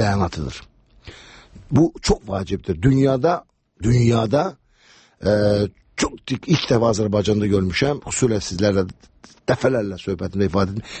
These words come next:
Dünyanın heç bir ölkəsində mən fraksiyanın icazəsi olmadan millət vəkilinin çıxışını görməmişəm. Heç bir ölkədə sərbəst bir millət vəkilinin, e, çıxıb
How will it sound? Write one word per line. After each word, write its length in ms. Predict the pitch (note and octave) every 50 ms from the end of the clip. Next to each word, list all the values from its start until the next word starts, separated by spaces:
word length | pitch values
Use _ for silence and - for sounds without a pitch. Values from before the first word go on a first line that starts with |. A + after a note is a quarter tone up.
| - - -
Dünyanın 320 | C#3 D3 D#3 E3 D#3 D3 F3+
heç 140 | - - -
bir 80 | B2 A2+
ölkəsində 480 | G#2+ - G#2+ - - G#2+ G2 A#2 C#3 F3 F3+ - _ _ _ _ _ _ D#2+
mən 320 | A2 C3+ C#3 D#3+ F3+ E3+ - _ _ _ _
fraksiyanın 800 | - - - G2 G2+ B2+ E3 D#3 - - - A2+ G#2 G#2+ G#2+ G2+
icazəsi 340 | G2 A2+ G#2 F#2+ F#2 - - A#2
olmadan 340 | A2 G#2 G2+ F2+ G2 G2 G#2
millət 380 | A#2 A2+ A#2 C3 A#2+ - -
vəkilinin 340 | F#2+ F#2+ - - F#2 F2 F2+ -
çıxışını 320 | - - - - B2 A#2 G#2+
görməmişəm. 420 | G2 E2+ C#2+ B1+ - - G#1+ A1+ - _ _ - - - - - - -
Heç 280 | D3+ D3+ - - - -
bir 160 | C3 D#3 C#3+ C3+ B2+
ölkədə 400 | A#2 - A#2+ A#2+ A2 B2 D3+ G3+ A3+ - - _ _ _ _ _ _ _ -
sərbəst 580 | - - A2 A#2 A2+ G#2+ G#2 G3 F#3+ - -
bir 140 | - C3+ B2+ B2
millət 380 | A#2+ A2 G#2+ B2 A2 - -
vəkilinin, 480 | G#2 G2 - G#2 G2+ G#2 G#2 G#2+ F#2+ - - _ _ _ - - - - - - -
e, 120 | - - A2+ A#2 A2 G#2
çıxıb 480 | - - - - - - E3 D#3 - -